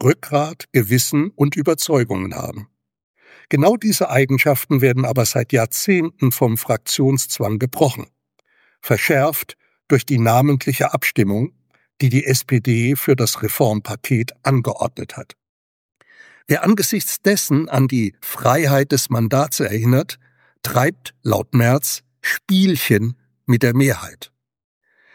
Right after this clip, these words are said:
Insofern ist der Umgang mit den Rentenrebellen auch ein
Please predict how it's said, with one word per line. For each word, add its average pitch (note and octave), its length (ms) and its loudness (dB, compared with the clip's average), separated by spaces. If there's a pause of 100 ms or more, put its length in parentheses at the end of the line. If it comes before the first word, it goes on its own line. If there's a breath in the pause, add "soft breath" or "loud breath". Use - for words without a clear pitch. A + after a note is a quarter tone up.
(120)
Insofern E3 540 2
ist - 220 -2
der B2+ 220 0
Umgang D#3 640 2
mit C#3 160 2
den A#2 160 2
Rentenrebellen A#2 960 0
auch - 280 -2
ein A#2+ 340 -2